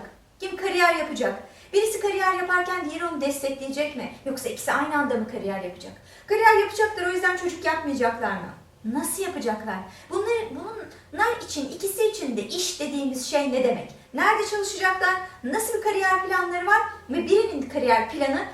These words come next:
diğerinin kariyer planına aykırı mı? Çünkü bizim hayallerimiz var. Bir başka maddemiz de hayallerimiz. Hangimizin hangi hayalleri var?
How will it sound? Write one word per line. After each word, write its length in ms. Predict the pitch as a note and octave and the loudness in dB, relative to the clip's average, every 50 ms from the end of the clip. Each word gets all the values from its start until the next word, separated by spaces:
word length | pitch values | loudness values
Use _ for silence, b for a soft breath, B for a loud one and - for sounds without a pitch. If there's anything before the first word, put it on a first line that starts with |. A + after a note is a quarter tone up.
| B B - A3 | B B -10 -6
diğerinin 460 | D4 F4 G4 F4+ C#4+ B3 A3+ A3 G#3+ | 0 0 2 2 2 -2 -2 -4 -4
kariyer 460 | - D#4 D#4+ D#4+ D#4+ C#4 C#4 - - | -2 -2 -2 0 2 2 0 0 -4
planına 440 | D#4 C#4 C4+ A#3+ A3+ A3 C4+ D4+ - | -4 -4 -2 -2 -2 0 0 0 2
aykırı 340 | A3 A#3+ A#3+ A#3+ - B3 G#3+ | 2 2 0 0 -2 -4 -4
mı? 100 | - - - B B B B B B | -4 -8 -12 B B B B B B
Çünkü 160 | B4+ B4+ B4 | -2 0 0
bizim 160 | G#4+ A4+ A#4+ | 0 0 0
hayallerimiz 800 | - - D4+ D4+ D4 D4 C#4+ D4 C#4+ C#4+ D4 C#4 C#4+ C#4 - - | 0 2 4 6 8 8 8 8 6 4 4 2 2 0 2 2
var. 200 | C4 - - A#3+ | 0 0 0 0
Bir 100 | C#4+ C#4+ | 0 2
başka 300 | D4 D4 C#4+ - - D#4+ | 2 2 2 0 -4 0
maddemiz 440 | D4 C4 B3+ B3 A#3+ A#3 A#3+ - - | 0 0 0 0 -2 -4 -4 -4 -4
de 40 | - | -4
hayallerimiz. 720 | - C#4 C4+ B3+ A#3+ A#3+ B3 B3 B3 B3+ B3 G#3+ F#3 - - - - B B B B B B B | -4 -2 0 0 2 2 2 0 0 0 0 -2 -4 -4 -8 -12 -18 B B B B B B B
Hangimizin 720 | - E4 G#4+ B4 C5+ C5 B4 A4+ G#4+ F#4+ F#4 G4+ G#4+ A4 - - | 0 2 2 2 2 2 0 0 0 0 -4 -8 -10 -8 -2 4
hangi 280 | G#4+ G#4+ G#4 F#4 F4 E4+ | 6 6 6 6 2 0
hayalleri 540 | - A#3 A3 A3+ A3 G#3+ G3 F#3+ F3+ - | 0 2 2 2 0 0 -2 -6 -8 -8
var? 140 | - - - | -10 -10 -12